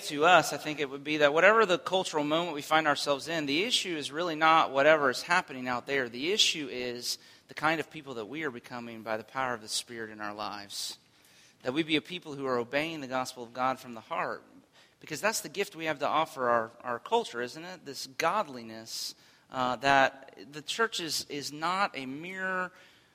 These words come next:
showing back to the world its own reflection. The church should be a window through which the world can see a whole other way of living. That's the calling that's before us.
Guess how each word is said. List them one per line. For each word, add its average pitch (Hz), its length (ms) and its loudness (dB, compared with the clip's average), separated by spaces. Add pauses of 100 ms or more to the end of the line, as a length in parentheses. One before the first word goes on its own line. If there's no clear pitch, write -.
(160)
showing 190 500 2
back 165 260 2
to 156 100 -14
the 147 80 -8
world 147 220 -2
its - 100 -12
own 139 140 -8
reflection. 143 480 -4
The 120 80 -12
church 165 260 -8
should 131 160 -12
be 123 140 -10
a 117 80 -8
window 156 560 -8
through 135 220 -14
which 131 180 -8
the 120 80 -14
world 120 200 -8
can 120 120 -18
see 123 180 -10
a 113 60 -10
whole 127 220 -12
other 120 120 -10
way 107 160 -12
of 104 100 -16
living. 101 360 -16 (1000)
That's 165 220 -8
the 151 80 -12
calling 131 400 -6
that's 113 160 -12
before 113 480 -10
us. - 360 -12